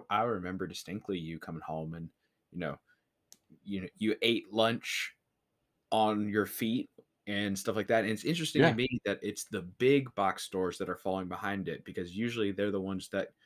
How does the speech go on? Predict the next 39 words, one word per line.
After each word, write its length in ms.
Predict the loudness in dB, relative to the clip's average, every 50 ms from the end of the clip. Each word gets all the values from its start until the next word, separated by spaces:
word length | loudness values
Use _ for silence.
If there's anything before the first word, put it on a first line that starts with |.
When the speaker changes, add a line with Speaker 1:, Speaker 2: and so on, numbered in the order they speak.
| _ _ -20 -20 -20 -20 -20 _ _ _ _ _ _ _ _ _ _ _ _ _ -14 2
Speaker 1:
don't 500 | 4 6 6 6 4 2 -2 _ -12 -12 -12 -14 -20 -20 _ _ _ _
allow 400 | 0 2 4 6 6 6 6 4 2
that 340 | 0 -2 -2 -2 -4 _
to 120 | -10 -8 -4
happen 560 | -2 0 0 -2 -2 -6 -8 -8 -8 -8 -10 -14 -8 -6
as 180 | -4 -4 -4 -6
compared 400 | -8 -8 -4 0 0 0 0 0
to 100 | -2 -4
the 140 | -2 0 0
independents 680 | 0 0 0 0 0 0 2 2 2 0 0 -2 -4
where, 80 | -4
you 80 | -4 -2
know, 300 | -2 -4 -4 -4 -4 -6 -6 -8
eh, 80 | -12 -16 -16 -12 _
you 120 | -4 -2
know, 80 | 0 0
everybody 280 | 0 0 2 2 2 2
says 220 | 2 0 0 0
the 100 | 0 -2
independents 720 | 0 0 0 0 0 -2 0 0 0 0 0 -2 -2 0
or 120 | 0 0 2
the, 300 | 2 2 2 2 0 0
the 80 | -2 -4
small 300 | -4 -2 0 0 2 2
town 300 | 0 0 -2 -2 -2 -2
places, 440 | -2 -4 -4 -4 -4 -6 -8 -6 -4
they're 100 | -4 -4
slower 960 | -2 -2 -2 -2 0 2 4 4 4 4 4 4 4 4 2 2 0 0 -2
and 220 | -2 -4 -4 -2 -2
everything 400 | 0 0 -2 -4 -4 -6 -6 -4
like 200 | -4 -6 -6 -2 4
that, 340 | 8 8 8 8 8 4 -2 -10
but 120 | -10 -2
they're 140 | 0 0 2
the 120 | 2 0 0
ones 320 | -2 -2 -4 -4 -6 -6
that 100 | -4 -4
are 80 | -2 -4
still 520 | -4 -2 0 2 2 2 2 0 -4 -6